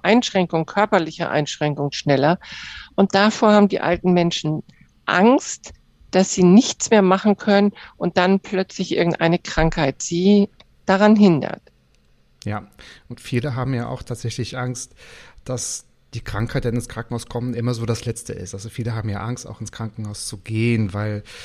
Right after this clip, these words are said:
Speaker 2: da dann natürlich auch immer nicht die besten Voraussetzungen sind, dass man proaktiv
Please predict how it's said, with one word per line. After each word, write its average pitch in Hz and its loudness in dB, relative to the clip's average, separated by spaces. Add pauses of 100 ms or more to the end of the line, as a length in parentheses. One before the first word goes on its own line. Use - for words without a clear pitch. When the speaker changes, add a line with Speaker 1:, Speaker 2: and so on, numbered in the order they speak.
(300)
Speaker 2:
da 110 -6
dann 113 -4
natürlich 113 -4
auch 104 -6
immer 117 -2
nicht 113 -4
die 120 -8
besten 117 -6
Voraussetzungen 110 -8
sind, 101 -6
dass 101 -8
man 101 -6
proaktiv - -2